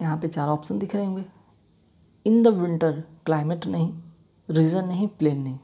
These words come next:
ठीक है, ना ही तो क्लाइमेट की बात हो रहा है, ना रीजन की बात होगा, ना प्लेन की बात होगा। बात हो रहा है सीजन की, बात हो रहा है, क्योंकि सीजन बदलते हैं, ठीक है। सीजन क्या होते हैं, हर, मीन्स कि ईयरली क्या होते हैं आपके सीजन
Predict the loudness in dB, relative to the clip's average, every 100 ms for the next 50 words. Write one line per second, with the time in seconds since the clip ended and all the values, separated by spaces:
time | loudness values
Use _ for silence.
0 | _ -6 -2 -2 0 -2 -4 -2 -2 -2
1 | -4 -4 -4 -4 -4 -4 -2 -2 -2 -6
2 | -6 -6 -6 -6 -6 -6 -4 -4 -4 -6
3 | -8 -10 -12 -18 -20 -20 -20 _ _ _
4 | _ -4 -2 0 0 0 0 0 -2 -2
5 | -2 -2 -4 -8 -16 _ _ _ _ -2
6 | 0 2 4 4 4 4 4 0 -2 -4
7 | -6 -10 -4 -2 -2 -4 -16 _ _ _
8 | -8 -4 -2 -2 -4 -4 -6 -8 -20 -20
9 | _ _ _ -2 0 2 -2 -6 -10 -8
10 | -8 -6 -4 -2 -2 -4 -4 -6 -4 -6
11 | -4 -6 -6 -16 -18 -2 0 0 -4